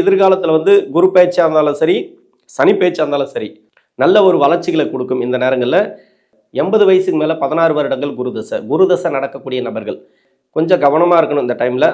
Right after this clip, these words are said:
ராசியாதிபதி தசை தான் இல்லைன்னு சொல்ல, பத்தாம் அதிபதி தசை தான் இல்லைன்னு சொல்ல. உடல்நிலை தொந்தரவுகள், உணவு பழக்க வழக்கங்களை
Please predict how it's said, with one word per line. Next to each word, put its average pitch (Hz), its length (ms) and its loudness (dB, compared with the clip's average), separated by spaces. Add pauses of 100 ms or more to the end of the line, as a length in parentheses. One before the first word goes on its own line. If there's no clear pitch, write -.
ராசியாதிபதி 165 680 0
தசை 127 220 -4
தான் 151 160 -4
இல்லைன்னு 135 280 -4
சொல்ல, 139 280 -4
பத்தாம் 160 360 0
அதிபதி 139 320 -4
தசை 113 280 -8
தான் 151 180 -4
இல்லைன்னு 127 300 -4
சொல்ல. 131 240 -2 (140)
உடல்நிலை 160 340 2 (100)
தொந்தரவுகள், 131 400 -4 (100)
உணவு 185 260 2
பழக்க 143 280 0
வழக்கங்களை 131 400 -4